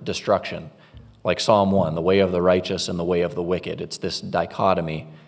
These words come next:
throughout all the Psalms and Proverbs. Who wants that?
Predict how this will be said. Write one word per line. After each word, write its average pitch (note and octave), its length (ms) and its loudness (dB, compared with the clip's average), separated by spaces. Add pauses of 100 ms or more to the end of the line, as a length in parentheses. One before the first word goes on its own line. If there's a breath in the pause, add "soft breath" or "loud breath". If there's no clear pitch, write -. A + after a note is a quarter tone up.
(240 loud breath)
throughout E2+ 380 0
all E2+ 140 2
the D#2+ 100 -6
Psalms E2 420 -6
and F2+ 120 -10
Proverbs. - 580 -6 (180)
Who E3+ 160 4
wants D3 420 2
that? - 380 -8